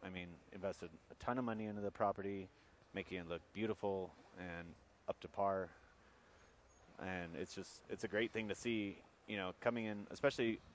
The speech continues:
being a previous tenant coming in, not knowing what kind of foot traffic we'd have,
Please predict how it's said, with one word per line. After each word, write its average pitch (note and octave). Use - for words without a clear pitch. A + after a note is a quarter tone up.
being A#2
a G2
previous A2
tenant A2+
coming G#2
in, G2
not G#2
knowing G#2
what G#2+
kind G#2
of F#2
foot C#3+
traffic G#2
we'd G2
have, G2+